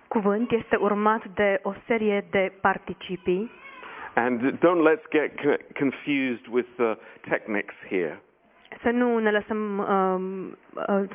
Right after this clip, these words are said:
Speaker 1: să nu devenim confuzi datorită limbajului tehnic.
Speaker 2: Uh, but I, I want you to see that there is, uh, There are five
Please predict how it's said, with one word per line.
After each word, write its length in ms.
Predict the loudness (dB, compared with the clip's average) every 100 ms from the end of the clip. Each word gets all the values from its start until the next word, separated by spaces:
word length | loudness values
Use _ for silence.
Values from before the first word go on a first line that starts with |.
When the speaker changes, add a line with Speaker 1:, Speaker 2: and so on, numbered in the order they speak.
| -18 -20 _
Speaker 1:
să 60 | -2
nu 460 | 0 2 4 4 2
devenim 360 | 2 2 0 -2
confuzi 400 | -2 0 -2 0
datorită 560 | -2 -2 -6 0 2 2
limbajului 440 | 2 0 -2 -6
tehnic. 520 | -4 -8 -4 -6 -6 -14 -18 -16 -16 -16 -10 2
Speaker 2:
Uh, 300 | 2 2 -2 -10 -14 -8
but 340 | 2 2 2
I, 260 | 4 6 6
I 280 | 6 6
want 240 | 6 4 4
you 100 | 0
to 160 | -2 -12 -2
see 200 | 0 0
that 200 | -2 -6 0
there 320 | 0 2 0
is, 340 | -2 -2 -2 -6 -14 -20 _ _ -20 -20 -10 -4
uh, 400 | 0 0 0 -2 -8 _ _ -2
There 220 | 2 2 2
are 240 | 2 2 0 -12 -2
five 640 | 2 2 2 2 0 -2